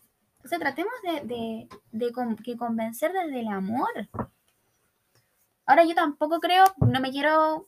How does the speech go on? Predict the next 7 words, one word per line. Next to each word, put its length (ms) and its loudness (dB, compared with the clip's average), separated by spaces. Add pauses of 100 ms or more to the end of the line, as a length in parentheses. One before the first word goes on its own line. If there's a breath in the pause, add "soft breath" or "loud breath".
alargar 520 4
para 100 2
que 60 0
vayamos 320 2
cortando, 540 0 (680 soft breath)
pero, 300 2 (760)
mm, 440 -6